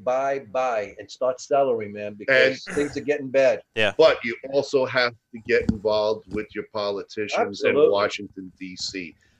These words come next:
Speaker 2: They have to know what's going on.
Speaker 1: Sign
Speaker 2: Do
Speaker 1: those
Speaker 2: not let
Speaker 1: petitions.
Speaker 2: them take away our freedom of tobacco.
Speaker 3: Uh, why do you think I keep, uh, going to a moo down at Arlington Pipe and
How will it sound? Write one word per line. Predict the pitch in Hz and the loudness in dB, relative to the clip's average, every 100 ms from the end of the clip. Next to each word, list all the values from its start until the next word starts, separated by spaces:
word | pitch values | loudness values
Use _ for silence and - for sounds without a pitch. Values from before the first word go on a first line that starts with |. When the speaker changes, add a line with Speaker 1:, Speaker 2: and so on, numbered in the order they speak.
| _ | _
Speaker 2:
They | 110 107 | -2 -2
have | 104 123 117 - | 0 0 -2 -6
to | |
know | 120 117 117 | 0 2 4
what's | 113 113 | 2 0
going | - 113 110 107 | 0 2 4 2
on. | 113 107 92 | 0 0 0
Speaker 1:
Sign | 127 139 | 2 2
Speaker 2:
Do | |
Speaker 1:
those | 143 | 4
Speaker 2:
not | 135 139 143 143 | 6 4 2 4
let | 131 131 | 6 6
Speaker 1:
petitions. | 113 | 4
Speaker 2:
them | 127 120 120 - | 2 2 0 -6
take | 127 - | -8 -6
away | 120 117 117 113 | -8 -2 0 0
our | 110 107 _ | -2 -4 _
freedom | 117 110 107 107 | -14 -4 -4 -2
of | 101 - | -6 -8
tobacco. | 87 87 90 87 80 65 - | -12 -10 -10 -8 -8 -8 -8
Speaker 3:
Uh, | 139 113 107 | -6 -4 0
why | 117 143 | 4 4
do | 139 | 4
you | 135 | 4
think | 160 139 | 2 4
I | 131 | 2
keep, | - 131 - | 4 0 4
uh, | 131 120 117 117 113 110 | 6 8 8 8 6 4
going | 110 123 123 117 | 4 4 4 2
to | - 123 | 2 4
a | 110 | 4
moo | 113 139 123 110 | 4 4 4 4
down | 110 110 | 2 2
at | 107 | 4
Arlington | 113 113 110 107 | 4 4 -2 -4
Pipe | 123 127 117 | 2 2 2
and | 107 98 98 | -4 -8 -10